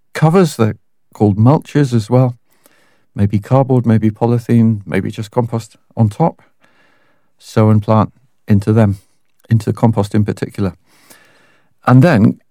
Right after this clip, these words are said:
going forwards, you are feeding soil life with organic matter on the surface. So you're not ever incorporating anything into the soil. You, you don't need to use any artificial feeds or fertilizers.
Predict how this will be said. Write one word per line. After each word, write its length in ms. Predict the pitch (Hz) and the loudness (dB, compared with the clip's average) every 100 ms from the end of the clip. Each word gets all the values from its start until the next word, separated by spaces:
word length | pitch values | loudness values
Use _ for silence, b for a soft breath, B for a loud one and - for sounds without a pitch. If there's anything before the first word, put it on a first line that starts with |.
| _ _ _ _ _ - | _ _ _ _ _ 0
going 220 | 147 131 | 4 4
forwards, 440 | 156 165 110 117 | 4 4 2 2
you 140 | 135 139 | 2 2
are 60 | |
feeding 680 | 127 - - 208 190 175 127 | 0 -6 -2 0 2 4 2
soil 280 | 120 123 120 | 0 2 2
life 340 | 117 113 104 | 2 0 -2
with 380 | 117 127 101 - _ _ - | 0 0 0 -8 _ _ -8
organic 380 | 101 120 113 - | -2 0 0 0
matter 240 | 110 - | -4 -4
on 160 | - 101 | -4 -2
the 80 | 98 | -2
surface. 440 | - 101 104 101 | -4 -6 -6 -10
So 100 | - | -4
you're 200 | 107 113 | -2 0
not 220 | 123 135 - | 0 -2 -4
ever 320 | 110 107 101 _ _ _ - | -4 -4 -6 _ _ _ -2
incorporating 680 | 104 - 143 143 139 - 131 | -2 0 -2 0 -2 0 2
anything 400 | 127 123 120 - | 2 2 -2 0
into 180 | 147 135 | 0 0
the 100 | 127 | -6
soil. 320 | - 131 131 | -2 0 2
You, 280 | 110 113 - b b b b b | 0 -2 -4 b b b b b
you 120 | - 113 | -2 0
don't 340 | 147 160 165 | 4 4 6
need 220 | 143 139 | 4 2
to 100 | - | 2
use 360 | 131 131 127 - - | 2 4 2 -2 -2
any 320 | 110 110 - - | 0 0 -2 -2
artificial 580 | 120 120 110 131 131 | -2 -4 -4 -4 -4
feeds 380 | 117 - 127 123 | -4 0 0 2
or 80 | 113 | -4
fertilizers. 840 | 104 131 123 127 127 120 127 123 | -2 -2 0 0 0 0 -2 -6